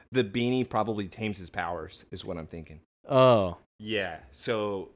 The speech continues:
Speaker 1: it's, like, helping him being able to not unleash his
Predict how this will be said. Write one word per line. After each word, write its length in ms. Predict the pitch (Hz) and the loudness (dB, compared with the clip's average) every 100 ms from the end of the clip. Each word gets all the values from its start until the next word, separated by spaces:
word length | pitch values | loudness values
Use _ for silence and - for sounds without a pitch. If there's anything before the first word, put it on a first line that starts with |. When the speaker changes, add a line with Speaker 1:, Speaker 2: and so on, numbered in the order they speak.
| - | -8
Speaker 1:
it's, 400 | 107 95 - - | -8 -8 -10 -10
like, 360 | 117 107 - - | -8 -10 -12 -10
helping 460 | 120 113 - 123 | -6 -4 -4 -6
him 360 | 123 123 127 123 _ _ _ | -6 -6 -8 -10 _ _ _
being 180 | - 117 | -8 -4
able 200 | 117 113 | -2 -4
to 120 | - | -4
not 300 | 107 104 104 - | -2 0 0 0
unleash 640 | 110 104 104 110 - - | -2 -2 -4 -6 -8 -10
his 220 | 104 | -12